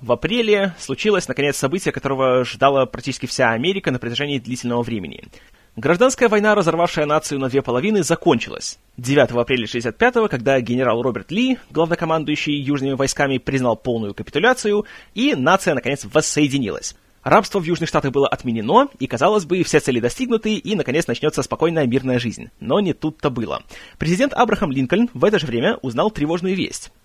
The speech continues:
о том, что более чем одна треть всей валюты, которая циркулировала по стране, была фальшивой. Это было вызвано тем, что когда Южные Штаты потихоньку начали отделяться от, э, Союза,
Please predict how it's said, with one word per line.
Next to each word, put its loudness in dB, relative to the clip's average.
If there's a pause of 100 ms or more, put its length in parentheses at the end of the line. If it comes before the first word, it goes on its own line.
(140)
о 2
том, 2
что 0
более 2
чем 0
одна 2
треть 0 (100)
всей 2
валюты, 0
которая 0
циркулировала -2
по -8
стране, -2 (320)
была 0
фальшивой. -6 (320)
Это 0
было 2
вызвано 0
тем, 0
что 0
когда 0
Южные 0
Штаты 2
потихоньку -2
начали 0 (100)
отделяться 2
от, -6
э, -2
Союза, 0